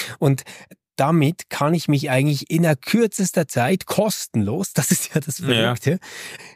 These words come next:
Speaker 1: relativ gut ins Bild setzen lassen, worüber eigentlich debattiert wird
Speaker 2: Mhm.
Speaker 1: und, und was so diese Grundtendenzen sind. Das heißt also, das Wissen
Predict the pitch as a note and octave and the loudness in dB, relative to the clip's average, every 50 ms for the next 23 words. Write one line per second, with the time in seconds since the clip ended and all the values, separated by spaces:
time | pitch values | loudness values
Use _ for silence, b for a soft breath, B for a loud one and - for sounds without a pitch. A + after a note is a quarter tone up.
0 | B - - B2 B2 C3 D3+ E3 F3+ F#3+ F#3 F#3+ F#3+ F3+ F3 - _ - - - | B -4 -2 0 2 2 2 2 0 0 0 2 2 2 0 -2 _ -6 0 2
1 | E3+ F3+ F3+ - - - - E3+ F3+ F3+ - E3+ D#3+ D3+ - _ - C#3+ F3 F#3+ | 4 4 4 2 -2 -2 2 2 2 2 2 0 0 0 0 _ 2 2 4 4
2 | - - - D#3 D3+ - - - D3+ C3 A2+ A#2 C#3 D3+ - - - F#3 F#3 F3 | 2 0 0 0 0 0 0 2 2 4 4 4 4 2 0 2 6 6 6 6
3 | B B B B B - C3 B2 D3 D#3 C#3+ D#3+ E3 C#3+ D3+ C#3 C3+ C#3 C#3+ C#3+ | B B B B B -4 0 2 4 4 6 4 4 4 2 2 4 4 4 4
4 | C#3 - - C#3 B2+ A#2+ B2 A#2 - - - G#3 F#3+ - - G#2+ F#2+ F2 - - | 2 2 2 2 2 4 2 0 0 0 0 0 0 0 -4 -8 -8 -8 -10 -16
5 | _ _ - G#2 F#2 G2 G2+ G2+ - _ - F3+ C3+ B2 B2+ B2+ - - C#3 C#3 | _ _ -8 -6 -4 -4 -4 -4 -6 _ -6 -2 0 0 0 0 -2 -2 0 0
6 | C3 C3 C3+ C3 C3+ - - - C#3 C3 C3+ - C#3+ C3+ C#3+ C3 - C#3+ D3 D#3+ | 2 4 2 2 2 2 0 0 0 0 2 0 0 2 2 2 2 4 4 4
7 | D#3+ C3+ - D3+ B2+ A#2 A2+ G#2+ G#2 G2+ - - A#2+ G2+ G#2 G#2 - - A#2+ - | 4 2 2 2 2 4 4 4 2 0 0 -2 -2 0 0 -2 -2 -2 -2 2
8 | - D#3+ D#3 - - D3 C3 C3 A#2+ A#2+ A2+ - - D3+ F#3+ G3 - - - C3+ | 2 2 2 2 2 2 4 4 2 2 -2 0 2 4 4 4 4 4 2 2